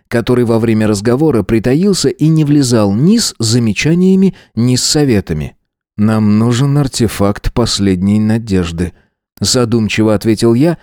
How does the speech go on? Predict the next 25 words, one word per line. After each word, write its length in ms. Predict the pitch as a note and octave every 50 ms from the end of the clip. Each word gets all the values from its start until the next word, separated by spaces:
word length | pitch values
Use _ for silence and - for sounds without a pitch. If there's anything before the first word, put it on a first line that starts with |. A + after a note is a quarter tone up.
| _ _ _ _ -
и, 100 | E3+ F3
достав 440 | E3 F#3+ F#3 - - A3 G#3 -
сотовый, 400 | - - A3+ A#3+ A3+ A3+ G#3+ G3+
стал 280 | D#3 - - D3 B2 A#2+
искать 320 | A2 - - E3+ D#3+ -
в 80 | - -
перечне 460 | - C#3 C3 A#2 G#2 - - A#2 G#2+
телефонных 560 | - - A2 G#2+ - - G#2+ G2+ G2+ G2 -
номеров 420 | - A2 G#2 A2+ C3+ F3 G3 - -
того, 360 | - G2 F2+ F2+ A2 D#3+ F#3+
кто 220 | F#3 - - A#2
продал 480 | E2+ - - G2 B2+ E3 D#3+ D#3+ D#3 D#3
мне 240 | D3 A#2+ G2+ F#2+ G2+
мотоцикл. 760 | G#2 G#2 G#2 - G2+ F#2+ - - - - - - - - - - _ _ _ _ _ _ _ _ _ _
На 120 | - D3 E3
звонок 400 | D#3+ F3 G#3+ A#3 C4 C#4+ C4+ -
ответил 400 | B2+ - D3+ E3 E3+ - C3 G2+
только 320 | - A2+ A2+ - A#2+ G2+
Костыль, 460 | - - - - - F#2 F2 E2 - - _ _ _ _
другие 420 | F#2+ G#2 B2 A#2+ A2+ A#2+ A#2 -
абоненты 480 | G#2+ G2+ A2 A2 A#2+ C3+ B2+ - A#2+ G#2+
не 100 | G#2 F#2+
пожелали 460 | G#2+ G2 F#2+ A2 G#2 G#2 G2 F#2+ G2
брать 280 | F2+ G2 G#2 G2+ -
трубки. 480 | - - G2+ E2+ - - - - A#1 -